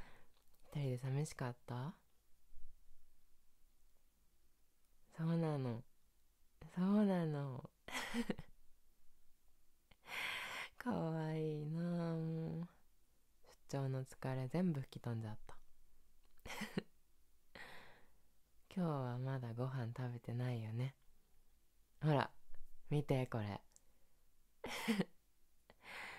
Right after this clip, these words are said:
一人でお留守番できたご褒美に、スペシャルなドッグフード買ってきたよ。<laughs> 食べたいでしょ、これ。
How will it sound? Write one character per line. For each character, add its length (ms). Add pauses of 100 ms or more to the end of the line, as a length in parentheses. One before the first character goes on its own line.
(1600)
一 240
人 140
で 100
お 80
留 40
守 100 (140)
番 260
で 140
き 100 (100)
た 420 (680)
ご 140
褒 320
美 140
に、 440 (1040)
ス 140
ペ 180
シ 140
ャ 160
ル 160
な 220
ド 80
ッ 60 (100)
グ 100
フ 60
ー 100
ド 100
買 140
っ 40
て 140
き 120
た 100
よ。 160 (640)
<laughs> 320 (1800)
食 120
べ 120
た 120
い 100
で 120
し 80
ょ、 100
こ 120
れ。 120